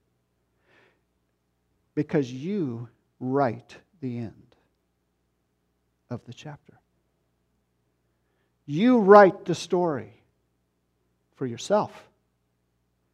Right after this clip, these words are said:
What will you do when He looks at you and looks into your eyes and into your heart and says,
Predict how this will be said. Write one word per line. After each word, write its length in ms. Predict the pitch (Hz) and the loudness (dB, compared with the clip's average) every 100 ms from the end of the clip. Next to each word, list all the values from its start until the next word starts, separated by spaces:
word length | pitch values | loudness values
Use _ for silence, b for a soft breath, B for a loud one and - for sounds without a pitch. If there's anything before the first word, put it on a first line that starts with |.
| _ _ _ _ - | _ _ _ _ -6
What 300 | 127 180 - | 4 4 6
will 140 | 180 | -2
you 220 | 170 165 | -2 -6
do 240 | 156 190 226 - _ _ _ _ _ _ _ _ _ _ _ _ _ _ _ _ | -6 -10 -12 -20 _ _ _ _ _ _ _ _ _ _ _ _ _ _ _ _
when 120 | 135 | -6
He 120 | 135 127 | -6 -6
looks 280 | 135 - | -8 -8
at 220 | 120 - - | -14 -16 -20
you 60 | 113 _ _ _ _ _ _ _ _ _ _ _ _ | -20 _ _ _ _ _ _ _ _ _ _ _ _
and 140 | 135 135 | -8 -2
looks 240 | 151 - | -4 -2
into 260 | 147 123 143 | -8 -6 -6
your 220 | 135 135 | -4 -2
eyes 300 | 131 127 120 | -2 -4 -10
and 120 | 123 | -10
into 240 | 131 - | -12 -12
your 160 | 127 120 | -12 -12
heart 300 | 117 131 120 | -10 -10 -10
and 160 | 131 117 | -16 -18
says, 420 | - 131 107 - | -12 -10 -10 -14